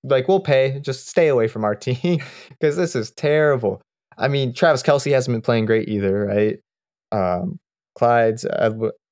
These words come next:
Edwards-Helaire has been okay. Um, other than that,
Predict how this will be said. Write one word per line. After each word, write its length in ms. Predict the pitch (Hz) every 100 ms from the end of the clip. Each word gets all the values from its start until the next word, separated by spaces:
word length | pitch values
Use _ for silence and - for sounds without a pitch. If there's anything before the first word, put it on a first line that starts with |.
| _ -
Edwards-Helaire 500 | 147 160 143 135 127
has 100 | 127
been 160 | 120 113
okay. 640 | 120 123 113 104 104 107 _ _ _ _ _ -
Um, 600 | 98 95 92 92 92 90 _ _ _ -
other 240 | 170 214
than 180 | 107 95
that, 520 | 101 127 131 110 -